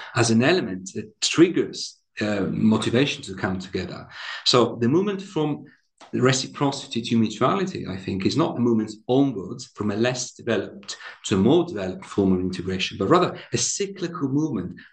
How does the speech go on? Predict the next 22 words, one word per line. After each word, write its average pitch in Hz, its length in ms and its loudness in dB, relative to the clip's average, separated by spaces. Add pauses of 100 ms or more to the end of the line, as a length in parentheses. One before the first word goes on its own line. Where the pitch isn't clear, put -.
back - 340 -2
to 123 180 0
the 123 120 2
origins, - 800 2 (340)
where 113 380 4
the - 80 -6
feature, 190 500 -2 (160)
the 117 80 -2
feature 175 280 2
of 135 80 4
mutuality 123 720 0 (180)
is 110 200 2
renewed 117 560 4 (260)
time 123 320 4
and 113 100 0
again 101 460 -4 (200)
through 117 220 8
deliberation. 95 600 -2 (280)
Now, - 380 2 (300)
me, 139 260 4
being 196 260 2
concerned 113 800 -4